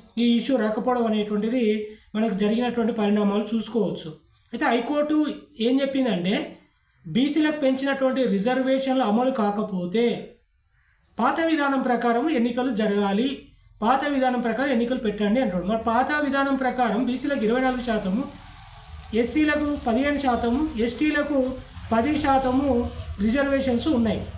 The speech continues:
మరి దాని ప్రకారం ఎన్నికలు మొత్తం యాభై శాతం సీలింగ్ ఉంటుంది, యాభై శాతం లోపు రిజర్వేషన్స్ ఉంటాయి. దాని ప్రకారం ఎన్నికలు పెట్టడం వల్ల ఎవరికి ఇబ్బంది ఉంటుంది? అట్లా ఎందుకు ఎన్నికలు జరగట్లేదు?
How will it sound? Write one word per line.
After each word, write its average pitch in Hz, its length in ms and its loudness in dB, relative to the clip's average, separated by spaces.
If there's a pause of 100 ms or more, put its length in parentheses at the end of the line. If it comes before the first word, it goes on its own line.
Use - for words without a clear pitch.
(460)
మరి 277 140 2
దాని 277 200 0
ప్రకారం 285 680 0 (540)
ఎన్నికలు 294 360 2
మొత్తం 254 580 0 (140)
యాభై 262 320 4
శాతం 269 360 0
సీలింగ్ 262 300 2
ఉంటుంది, 277 280 0
యాభై 254 220 2
శాతం 247 340 0
లోపు 240 180 0
రిజర్వేషన్స్ 233 560 0
ఉంటాయి. 214 180 0
దాని 226 140 2
ప్రకారం 269 460 -2 (280)
ఎన్నికలు 294 400 2
పెట్టడం 269 760 -2
వల్ల 262 440 0 (320)
ఎవరికి 294 300 2
ఇబ్బంది 269 340 0
ఉంటుంది? 262 440 0 (3000)
అట్లా 269 160 2
ఎందుకు 302 460 0
ఎన్నికలు 262 340 0
జరగట్లేదు? 247 640 0